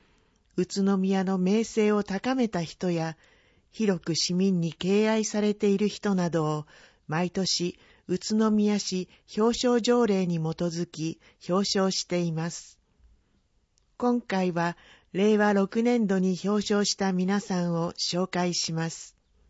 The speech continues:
問い合わせ、秘書課、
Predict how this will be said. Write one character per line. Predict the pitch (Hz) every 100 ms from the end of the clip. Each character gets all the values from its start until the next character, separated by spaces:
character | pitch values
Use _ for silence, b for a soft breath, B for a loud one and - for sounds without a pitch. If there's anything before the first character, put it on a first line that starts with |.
| _ _ _ _ _ _ _
問 | 208 226
い | 214
合 | 202
わ | 196
せ、 | 190 - 185 - _ _ _
秘 | -
書 | - - 180
課、 | - 170